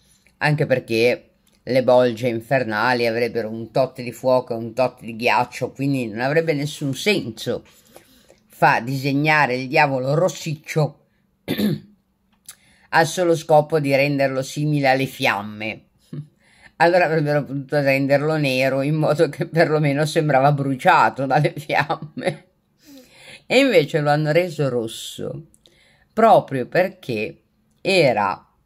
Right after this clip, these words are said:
a diretto contatto con la cosa più sporca e più infima che poteva esserci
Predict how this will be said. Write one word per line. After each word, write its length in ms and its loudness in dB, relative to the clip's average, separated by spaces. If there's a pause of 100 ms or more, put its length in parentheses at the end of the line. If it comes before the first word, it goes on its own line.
(120)
a 120 -6
diretto 640 -2
contatto 960 -12 (560)
con 960 -4
la 320 2
cosa 560 2
più 280 -12
sporca 840 0
e 80 -6
più 260 -6
infima 920 -6 (380)
che 140 -4
poteva 420 0
esserci 920 -6